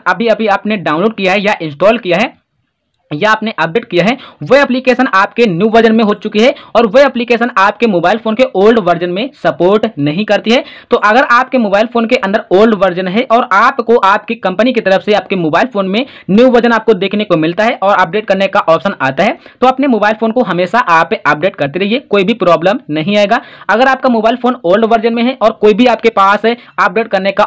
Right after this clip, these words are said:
option नहीं आता है, आपके mobile phone के अंदर आपकी company update नहीं देती है,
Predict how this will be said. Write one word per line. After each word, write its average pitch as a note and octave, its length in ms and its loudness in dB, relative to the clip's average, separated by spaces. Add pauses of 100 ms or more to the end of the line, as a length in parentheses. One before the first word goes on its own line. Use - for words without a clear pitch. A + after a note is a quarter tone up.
option D#3+ 280 0
नहीं F3 260 0
आता A3 180 0
है, A#3+ 220 -2
आपके A3 300 0
mobile F#3+ 280 0
phone F#3 220 -4
के G3 140 0
अंदर F3 280 0 (220)
आपकी G3+ 260 0
company F#3+ 420 -2
update E3+ 300 -2
नहीं E3+ 220 -2
देती A3+ 240 2
है, C4 140 0